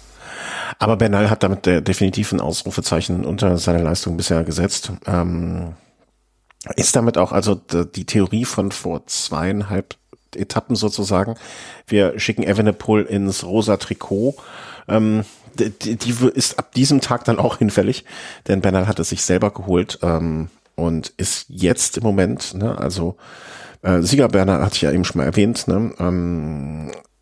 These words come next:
Sieger also ins rosa Trikot auch geschlüpft, Egan Bernal vor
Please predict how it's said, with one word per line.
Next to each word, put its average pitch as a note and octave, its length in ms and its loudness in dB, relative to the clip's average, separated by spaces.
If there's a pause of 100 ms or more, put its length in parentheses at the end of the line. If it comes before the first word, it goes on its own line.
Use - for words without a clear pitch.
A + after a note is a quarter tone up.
(260)
Sieger F#2+ 500 2
also F2 400 0
ins E2 480 -2
rosa F2 160 0
Trikot - 300 -4
auch - 80 -6
geschlüpft, - 340 -4
Egan F2 240 0
Bernal F2 280 2
vor A2 540 -4